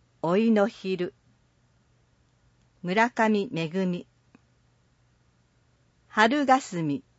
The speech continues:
黄砂とともに雁帰る。津村直江。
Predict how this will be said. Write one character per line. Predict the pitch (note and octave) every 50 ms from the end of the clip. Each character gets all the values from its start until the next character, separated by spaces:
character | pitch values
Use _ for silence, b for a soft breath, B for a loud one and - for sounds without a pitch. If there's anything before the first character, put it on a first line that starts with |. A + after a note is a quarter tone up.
| _ _ _ _ _ _ _ _ _ _ _ -
黄 | C#4+ D4+ D4 C4+ C4
砂 | - F#3+ E3 D#3+
と | - D3+ D3+
と | - - E3 D#3+
も | D#3+ D#3+ D#3 D#3
に | D3 C#3+ C#3+ B2 - _ _ -
雁 | - D3 G#3+ A3+ A#3+ G#3 D#3 A#2+ - - _ _ -
帰 | A3 A3 G#3+ G3 E3+ D3+ C3
る。 | B2+ - _ _ _ _ _ _ _ _ _ _ _ _ _ _ _ _ _ _ _ _ _ _ _ _ _ _ _ _ _ _ _ _
津 | - C4 C4+
村 | B3+ A#3 G3 D#3 C#3 C3+ - _ -
直 | D#3 D#3+ E3 F3 F3+ F3+ F3 E3
江。 | D#3+ -